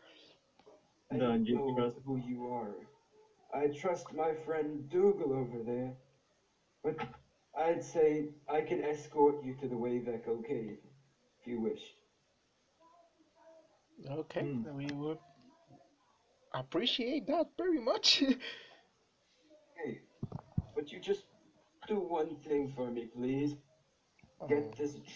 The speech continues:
Speaker 1: dragon out of my town.
Speaker 3: a dragon?
Speaker 2: Oh, uh, <laughs> not,
Speaker 3: Isn't
Speaker 2: not
Speaker 3: that a
Speaker 2: a
Speaker 3: bit mu-,
Speaker 2: little
Speaker 3: too much to ask? <laughs>
Speaker 2: Yes.
Speaker 1: Oh, dude,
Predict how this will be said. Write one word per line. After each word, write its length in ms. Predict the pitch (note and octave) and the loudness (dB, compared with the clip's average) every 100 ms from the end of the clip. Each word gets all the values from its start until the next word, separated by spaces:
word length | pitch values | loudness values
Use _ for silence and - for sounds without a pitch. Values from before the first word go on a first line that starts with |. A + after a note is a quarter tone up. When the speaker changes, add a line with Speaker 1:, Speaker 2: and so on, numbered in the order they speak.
| - | -12
Speaker 1:
dragon 460 | A#2 C3+ C3 B2+ B2 - | -4 -4 -2 -4 -4 -4
out 220 | C3+ C3+ | -6 -6
of 140 | A2+ | -8
my 160 | A2+ A2+ | -6 -8
town. 500 | G#2+ A#2 A2 A2+ A#2+ - _ _ _ _ _ _ _ _ _ _ _ _ _ _ | -8 -8 -8 -8 -10 -14 _ _ _ _ _ _ _ _ _ _ _ _ _ _
Speaker 3:
a 80 | - | -12
dragon? 520 | A2 B2+ C#3+ D#4+ F3 | -10 -4 0 2 4
Speaker 2:
Oh, 300 | A#2+ C3+ B2+ | 4 4 4
uh, 160 | C3 C#3 - | 2 0 2
<laughs> 920 | A#3 - - - - _ _ _ _ - | 0 0 -6 -8 -20 _ _ _ _ -2
not, 240 | C#3+ - - G#3+ | 0 0 -2 0
Speaker 3:
Isn't 240 | - C#3+ | 4 10
Speaker 2:
not 20 | |
Speaker 3:
that 120 | C#4 | 12
a 60 | C#4 | 12
Speaker 2:
a 0 | |
Speaker 3:
bit 160 | A3 G#3+ | 10 6
mu-, 120 | G3 | 8
Speaker 2:
little 260 | G#3 B3+ A#3+ | 8 6 6
Speaker 3:
too 160 | A3 | 6
much 320 | G#3 G3 G3 - | 10 10 10 6
to 180 | G#3+ | 12
ask? 340 | F3 A#3 - - | 12 12 10 4
<laughs> 100 | - - - F4+ - _ F#4+ F#4+ - _ B2+ | 4 2 -2 -6 -6 _ -8 -8 -10 _ -8
Speaker 2:
Yes. 300 | B2+ C3+ B2 A2 | 0 2 0 -4
Speaker 1:
Oh, 240 | G#2+ - - - _ _ _ - - | -8 -8 -14 -18 _ _ _ -20 -20
dude, 120 | G#2+ | -20